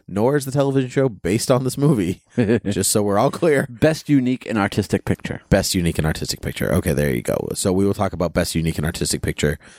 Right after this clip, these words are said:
Speaker 1: um, when we get to the end of the gate cycle.
Speaker 2: Yep.
Speaker 1: Okay. Um, so we're gonna talk about Seventh Heaven,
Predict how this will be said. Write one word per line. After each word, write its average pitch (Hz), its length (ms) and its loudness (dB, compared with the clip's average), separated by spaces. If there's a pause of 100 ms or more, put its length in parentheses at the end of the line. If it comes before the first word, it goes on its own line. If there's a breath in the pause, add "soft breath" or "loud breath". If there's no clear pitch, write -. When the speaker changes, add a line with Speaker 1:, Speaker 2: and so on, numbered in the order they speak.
(560 loud breath)
Speaker 1:
um, 76 340 0
when 87 140 2
we 80 80 -2
get 82 140 0
to - 40 -14
the 71 140 -2
end - 100 -4
of - 80 -14
the - 60 -18
gate - 240 -6
cycle. - 400 -4 (320)
Speaker 2:
Yep. 104 80 2
Speaker 1:
Okay. 87 260 -2 (460 loud breath)
Um, 104 380 0 (380)
so 127 180 2
we're 127 160 4
gonna 151 100 2
talk 127 180 0
about 113 260 0
Seventh 95 320 -2
Heaven, 151 380 0